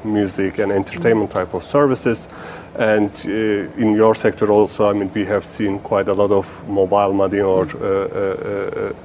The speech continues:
uh, uh, uh, digital finance type of offerings and insurance, uh, type of offerings, uh, led by the, uh, communication service providers. So obviously there is a you know, soul search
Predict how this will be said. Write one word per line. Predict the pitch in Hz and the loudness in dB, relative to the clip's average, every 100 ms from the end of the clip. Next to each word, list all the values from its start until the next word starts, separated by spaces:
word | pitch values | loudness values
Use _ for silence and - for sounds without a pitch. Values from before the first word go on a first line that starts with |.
| - | -6
uh, | |
uh, | |
uh, | 104 - - - - 110 104 | -4 -4 -8 -10 -6 -2 -2
digital | 101 98 - 110 | -2 -6 -2 -4
finance | - 107 110 107 - | 0 2 4 2 2
type | 101 - | 0 0
of | 92 | 0
offerings | 113 95 104 92 - - - - - | 0 0 -2 -4 -6 -12 -18 -12 -2
and | 104 | 0
insurance, | 98 - 113 104 - | 0 0 2 2 0
uh, | 101 104 98 - | 0 2 0 0
type | 104 - | -2 -2
of | 98 | -2
offerings, | 110 95 101 90 98 | -2 0 -2 -2 -4
uh, | 98 95 92 | -4 -4 -6
led | 98 104 101 - | -2 0 0 2
by | 98 | 0
the, | 92 95 92 | 0 0 -2
uh, | 90 95 92 - - - | -4 -6 -6 -6 -10 -10
communication | - 104 98 107 95 98 | -2 0 0 0 -2 -4
service | - 101 92 | -2 -2 -2
providers. | - 147 110 92 87 - - - - - - | 2 4 4 2 -2 -8 -12 -14 -12 -14 -4
So | - | 4
obviously | 143 196 - | 4 4 2
there | 147 | 2
is | 135 139 | 4 4
a | 135 131 - - - - - | 2 0 -8 -20 -20 -14 -2
you | 117 | 4
know, | 107 107 107 | 6 4 2
soul | - 135 | 2 2
search | 139 120 107 - | 4 4 2 -2